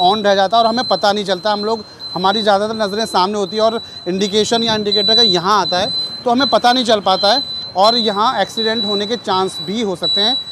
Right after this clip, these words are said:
Indicator buzzer से ये पता चल जाता है कि हमारा indicator on है या ऑफ है, तो इसलिए इस इंडिकेटर बजर को आप अपनी गाड़ियों में ज़रूर लगाएं। ये कोई प्रमोशन वगैरह नहीं है,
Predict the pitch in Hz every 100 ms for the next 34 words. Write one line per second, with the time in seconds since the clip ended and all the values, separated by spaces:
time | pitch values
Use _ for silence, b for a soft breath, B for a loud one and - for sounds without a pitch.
0 | B 170 190 220 226 226 226 220 214 233
1 | 220 220 220 196 190 214 220 208 214 202
2 | 202 208 233 170 180 202 247 - B B
3 | 165 175 160 147 131 110 - B B 170
4 | 180 208 226 254 220 - - 190 190 190
5 | 202 208 180 185 196 190 170 170 165 151
6 | 165 180 156 139 156 196 196 190 208 240
7 | - - - 165 214 - - - 185 190
8 | 233 220 226 214 214 247